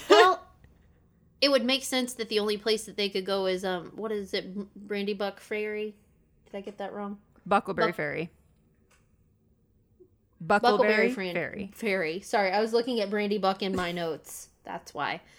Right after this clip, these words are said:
Speaker 2: Um,
Speaker 1: Yes.
Speaker 2: it's the only, it seems like it's the only, like, significant location for a ways around. And since they
Speaker 1: Yes.
Speaker 2: are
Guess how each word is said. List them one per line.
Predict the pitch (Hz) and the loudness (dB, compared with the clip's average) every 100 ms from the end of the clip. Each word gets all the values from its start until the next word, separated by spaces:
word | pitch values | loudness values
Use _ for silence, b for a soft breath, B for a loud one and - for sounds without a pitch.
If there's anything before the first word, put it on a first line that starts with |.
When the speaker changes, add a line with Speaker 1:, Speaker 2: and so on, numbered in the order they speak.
| b b - | b b -4
Speaker 2:
Um, | 175 165 107 - - _ _ _ _ _ | -2 -2 -8 -14 -18 _ _ _ _ _
Speaker 1:
Yes. | - 170 - - - _ _ _ _ _ _ _ | -4 -2 -4 -10 -18 _ _ _ _ _ _ _
Speaker 2:
it's | - 233 | -2 -2
the | 247 240 | 0 0
only, | 247 226 | 2 0
it | 226 | 0
seems | 277 262 | 0 0
like | 262 240 | 0 0
it's | 226 | -2
the | 220 | -2
only, | 208 208 196 190 185 - | -4 -2 -2 -2 -4 -6
like, | 185 165 - | -4 -4 -6
significant | - - 180 180 170 165 175 156 | -12 -8 -6 -6 -6 -8 -8 -6
location | 156 156 160 165 185 185 175 | -8 -6 -6 -6 -6 -6 -8
for | - 156 139 160 b b b | -8 -6 -6 -6 b b b
a | - | -4
ways | 170 165 170 | -2 -2 -4
around. | 160 143 151 160 233 302 - b b b b - | -8 -8 -6 -6 -8 -10 -16 b b b b -10
And | 170 151 147 147 160 - _ _ _ _ _ | -8 -8 -10 -12 -16 -20 _ _ _ _ _
since | - 190 - | -10 -8 -6
they | - 180 | -2 -2
Speaker 1:
Yes. | |
Speaker 2:
are | 175 175 170 | 0 0 -2